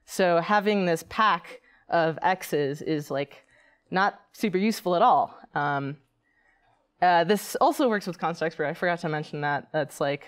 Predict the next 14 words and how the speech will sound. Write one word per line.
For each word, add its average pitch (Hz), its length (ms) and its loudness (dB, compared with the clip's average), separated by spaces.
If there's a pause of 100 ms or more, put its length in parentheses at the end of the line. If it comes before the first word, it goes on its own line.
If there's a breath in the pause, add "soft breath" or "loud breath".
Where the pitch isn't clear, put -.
(140)
cool. 151 440 -2 (320 soft breath)
Um, 151 680 -2 (540)
but 185 480 4
if 208 240 -2
you 240 100 2
wanna 370 200 4
do 269 120 2
something 240 380 2
like 170 260 2
fold 214 380 4
over 180 360 4
a 156 60 0
tuple, 196 580 2 (160)
um, 160 520 2